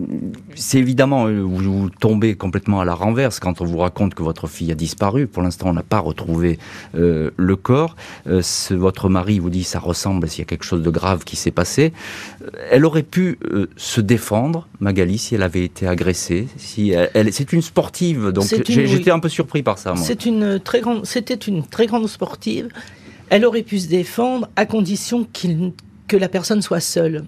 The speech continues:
Speaker 1: Hmm.
Speaker 2: Et nous, ce qu'on pense, c'est qu'ils étaient plusieurs.
Speaker 1: C'est ça. Elle serait tombée, ce que, ce que vous vous dites très rapidement d'ailleurs, c'est qu'elle serait tombée dans un guet-apens,
Speaker 2: Tout
Speaker 1: finalement.
Speaker 2: à fait.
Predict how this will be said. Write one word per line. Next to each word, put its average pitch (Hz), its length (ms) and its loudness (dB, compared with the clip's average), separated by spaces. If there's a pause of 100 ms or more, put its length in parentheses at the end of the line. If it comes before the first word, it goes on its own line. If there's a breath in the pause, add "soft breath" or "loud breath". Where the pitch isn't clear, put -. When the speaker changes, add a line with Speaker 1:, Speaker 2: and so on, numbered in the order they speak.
(160)
Speaker 1:
Hmm. 104 100 2
Speaker 2:
Et 160 460 2
nous, 175 240 0
ce 208 80 -8
qu'on 165 160 -4
pense, 196 300 -2
c'est - 120 -6
qu'ils 156 220 -4
étaient 151 180 0
plusieurs. 156 600 -4
Speaker 1:
C'est - 120 -2
ça. 92 300 2
Elle 104 140 2
serait 127 240 2
tombée, 127 340 2
ce - 80 -8
que, 123 220 2
ce - 100 -10
que - 80 4
vous 180 160 4
vous 165 120 4
dites 135 420 0
très - 160 0
rapidement 107 500 0
d'ailleurs, 139 220 -2
c'est - 100 -8
qu'elle 104 180 0
serait - 220 -2
tombée 110 240 0
dans 101 160 0
un 92 80 0
guet-apens, 95 460 0
Speaker 2:
Tout 92 60 -2
Speaker 1:
finalement. 90 280 2
Speaker 2:
à 202 40 2
fait. - 220 -8